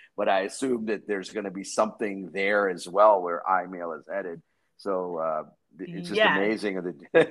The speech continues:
Speaker 1: if you
Speaker 2: Yes,
Speaker 1: wanna sh-,
Speaker 2: you're, you're
Speaker 1: if
Speaker 2: right
Speaker 1: you
Speaker 2: on
Speaker 1: want,
Speaker 2: trend. <laughs>
Speaker 1: if you want, if you wanna share, you can. If not, we can, <laughs> we can,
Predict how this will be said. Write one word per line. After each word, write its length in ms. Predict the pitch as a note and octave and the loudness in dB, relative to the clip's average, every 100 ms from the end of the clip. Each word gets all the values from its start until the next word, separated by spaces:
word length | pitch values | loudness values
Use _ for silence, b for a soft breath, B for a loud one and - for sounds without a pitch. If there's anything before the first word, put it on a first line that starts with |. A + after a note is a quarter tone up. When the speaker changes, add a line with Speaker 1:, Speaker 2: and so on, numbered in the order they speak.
| - C#4+ - G#3+ - | 2 0 0 -2 2
Speaker 1:
if 320 | D#4 D4+ G3+ | 4 8 10
you 0 | |
Speaker 2:
Yes, 200 | C4 C4+ | 10 8
Speaker 1:
wanna 180 | G#3+ A3 | 8 8
sh-, 40 | C4 | 8
Speaker 2:
you're, 160 | B3 - B3 | 6 4 2
you're 100 | A#3+ | 2
Speaker 1:
if 40 | |
Speaker 2:
right 160 | A#3 A3+ | 4 2
Speaker 1:
you 80 | A3 | 2
Speaker 2:
on 100 | F3+ | 4
Speaker 1:
want, 140 | F3 | 4
Speaker 2:
trend. 460 | - F#3 F3 F#3 A3 - - | 2 -2 -8 -10 -14 -8 -2
<laughs> 200 | G#4 - F#4+ | -2 2 2
Speaker 1:
if 160 | - | 2
you 160 | F#3 F3+ | 0 2
want, 240 | F#3 F#3 | 4 4
if 100 | F3 | 2
you 120 | E3+ F#3 | 0 2
wanna 240 | G3+ A3+ | 2 0
share, 280 | - G#3+ G#3+ | -2 -2 -2
you 140 | G3+ | -4
can. 320 | - D#3+ E3 | -2 2 2
If 160 | E3 C#3+ | 0 -6
not, 260 | D3+ D3 C#3+ | -2 -2 -4
we 120 | C#3+ | -12
can, 320 | - C3 C#3 - E4+ | -14 -14 -14 -12 -12
<laughs> 260 | - - | -12 -10
we 120 | - | -10
can, 200 | - E3 | -10 -12